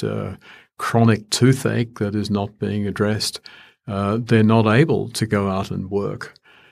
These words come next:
Uh, so I think, uh, sort of rational analysis will tell you that governments need to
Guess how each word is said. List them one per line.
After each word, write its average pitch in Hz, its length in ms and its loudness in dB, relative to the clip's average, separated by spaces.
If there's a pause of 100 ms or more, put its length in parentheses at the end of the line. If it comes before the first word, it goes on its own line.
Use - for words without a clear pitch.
(220)
Uh, 98 440 -2 (100)
so 104 720 2
I 98 140 -2
think, 110 420 2
uh, 101 300 -2 (160)
sort - 180 0
of 95 140 -4
rational 101 500 2
analysis 98 720 -2
will 98 120 -4
tell 101 280 -2
you 95 140 0
that 92 220 -6
governments 98 640 0
need 98 360 0
to 95 420 0